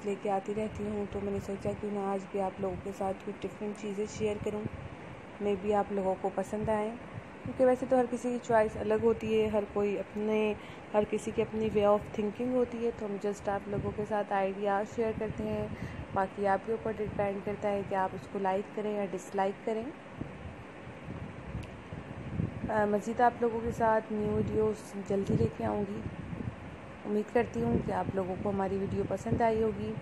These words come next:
और आप दूसरों के साथ हमारी वीडियो को ज़रूर शेयर करेंगे।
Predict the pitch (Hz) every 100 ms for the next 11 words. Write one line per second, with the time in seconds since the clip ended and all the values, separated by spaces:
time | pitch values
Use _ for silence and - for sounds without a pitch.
0 | - - - - 185 175 180 175 190 190
1 | 202 208 208 214 208 - 190 175 175 180
2 | 180 185 196 196 180 170 160 - 170 175
3 | - 165 165 160 160